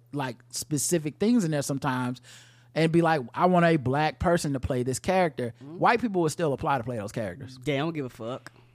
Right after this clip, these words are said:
Speaker 1: Yep. Uh, it felt, I felt that same Dracarys fire. "This ain't for you. Why are you here? You sitting here quiet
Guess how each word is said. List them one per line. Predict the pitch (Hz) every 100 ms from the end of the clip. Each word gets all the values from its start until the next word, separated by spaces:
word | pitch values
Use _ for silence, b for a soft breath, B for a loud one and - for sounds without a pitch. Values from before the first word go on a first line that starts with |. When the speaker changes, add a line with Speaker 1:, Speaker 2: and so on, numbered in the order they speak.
| -
Speaker 1:
Yep. | 127 180 - _ b b b b
Uh, | 165 185
it | 185
felt, | 180 262 277 - 170
I | 220
felt | - 254
that | 226 220
same | 226 220 170
Dracarys | 165 214 190 170
fire. | - 180 175 175
"This | 170 180
ain't | 185 175
for | 165
you. | 170 175
Why | 165 160
are | 156
you | 147
here? | 175 202
You | 190 185
sitting | - 185 170
here | 180
quiet | 156 190 170 170 165